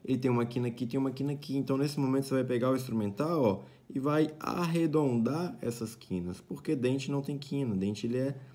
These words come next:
é, ele é arredondado. Beleza,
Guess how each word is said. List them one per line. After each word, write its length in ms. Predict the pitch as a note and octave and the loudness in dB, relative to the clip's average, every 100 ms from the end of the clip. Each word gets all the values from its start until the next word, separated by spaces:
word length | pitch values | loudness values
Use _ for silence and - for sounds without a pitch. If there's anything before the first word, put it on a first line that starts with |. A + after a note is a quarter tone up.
| - - _ _ - | -20 -20 _ _ -8
é, 320 | A2 G#2+ G2+ | -6 -4 -4
ele 200 | A2+ G#2+ | -4 0
é 100 | G2 | 0
arredondado. 800 | F#2 F#2 G2 A2+ C#3+ D3+ C#3 G2 G2 - - - _ _ - - - - - - _ - - - - - - - | 2 0 0 -2 -2 -2 -2 -4 -6 -14 -20 -20 _ _ -20 -20 -20 -20 -20 -20 _ -20 -20 -20 -20 -20 -20 -10
Beleza, 480 | - - - - | -6 -4 -4 -8